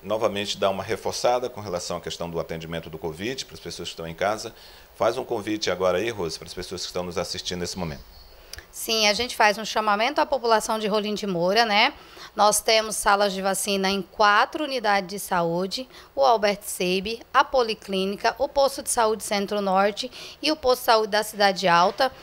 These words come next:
Speaker 2: pra que as pessoas possam tá indo receber suas doses de vacina contra a covid, tanto aquele que já recebeu duas possa receber o reforço,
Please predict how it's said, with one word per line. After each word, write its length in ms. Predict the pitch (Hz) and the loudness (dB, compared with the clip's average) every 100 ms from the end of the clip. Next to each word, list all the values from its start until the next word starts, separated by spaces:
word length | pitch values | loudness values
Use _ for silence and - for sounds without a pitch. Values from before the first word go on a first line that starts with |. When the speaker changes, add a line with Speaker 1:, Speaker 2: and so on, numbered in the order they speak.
| - - | -20 -4
Speaker 2:
pra 160 | - 311 | 2 4
que 80 | 320 | 4
as 120 | 311 | 2
pessoas 360 | 277 302 269 | -2 0 -4
possam 500 | - 247 277 330 359 | 2 6 6 4 2
tá 160 | 302 262 | 4 2
indo 180 | 254 240 | 2 0
receber 460 | 233 220 226 220 | 0 0 0 0
suas 220 | 214 214 196 | 2 2 4
doses 340 | 202 196 202 | 4 4 0
de 80 | 190 | -2
vacina 400 | 196 202 202 190 | -2 0 -4 -2
contra 300 | 202 185 196 | -2 -2 -2
a 20 | |
covid, 640 | - 180 175 190 202 247 - - - - | -2 -4 -2 -2 -4 -6 -8 -16 -14 0
tanto 280 | 285 330 311 | 2 4 2
aquele 320 | 302 269 262 | 2 0 0
que 120 | 247 | -2
já 120 | 233 | 0
recebeu 500 | 226 220 233 214 220 | 0 0 -2 -2 -2
duas 300 | 208 220 214 | -2 -4 -2
possa 280 | - 208 220 | 0 0 2
receber 380 | 202 190 208 208 | 0 -2 -2 0
o 60 | |
reforço, 600 | 190 180 - 196 214 208 | 0 -2 0 0 0 -4